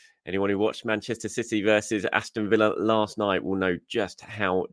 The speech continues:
difficult that is gonna be on Saturday. An absolute demolition job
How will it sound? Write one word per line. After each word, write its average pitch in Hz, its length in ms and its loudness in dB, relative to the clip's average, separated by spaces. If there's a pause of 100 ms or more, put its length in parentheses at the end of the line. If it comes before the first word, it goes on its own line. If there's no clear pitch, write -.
(100)
difficult 95 600 -4
that 87 240 -2 (280)
is 82 240 -6 (160)
gonna 82 220 -4
be 80 240 0
on 80 240 -2
Saturday. 78 560 -4
An 87 80 4
absolute 95 520 -2 (120)
demolition 113 720 6
job 85 320 2